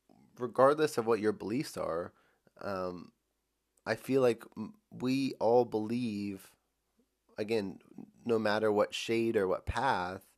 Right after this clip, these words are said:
that there's something, you know, we're here for a grand vision. And for us to really step into that, perspective can be a good tool. Perspective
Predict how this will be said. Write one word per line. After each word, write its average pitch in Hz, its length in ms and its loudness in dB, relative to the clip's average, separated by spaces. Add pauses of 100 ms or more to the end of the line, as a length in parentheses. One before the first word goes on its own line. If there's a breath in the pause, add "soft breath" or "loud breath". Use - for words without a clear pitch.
(480 loud breath)
that 107 140 2
there's 113 180 0
something, 113 500 -2 (360)
you 117 140 -2
know, 80 260 0
we're 127 140 2
here 165 300 0
for 117 200 2
a 104 80 4
grand 82 360 -4
vision. - 440 -12 (1120 loud breath)
And 92 640 -6 (340)
for - 220 -2
us 143 220 2
to 143 120 -2
really 117 220 -2
step - 360 -4
into 135 320 -4
that, 80 360 -10 (840)
perspective 113 640 -2
can 92 160 -8
be 92 140 -4
a 90 60 -2
good 87 260 -8
tool. - 420 -10 (200)
Perspective 107 640 -4